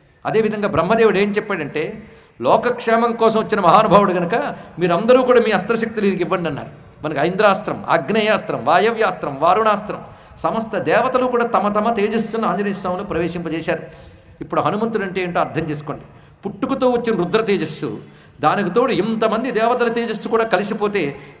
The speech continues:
సర్వదేవతాత్మకుడైన సర్వాస్త్ర సంపన్నుడయ్యాడు హనుమంతుడు.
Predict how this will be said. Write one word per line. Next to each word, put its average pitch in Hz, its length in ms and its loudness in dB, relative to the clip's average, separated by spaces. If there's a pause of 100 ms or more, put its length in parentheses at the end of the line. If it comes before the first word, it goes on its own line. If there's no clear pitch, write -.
సర్వదేవతాత్మకుడైన 196 1300 2
సర్వాస్త్ర 202 680 4
సంపన్నుడయ్యాడు 175 760 2
హనుమంతుడు. 123 720 -4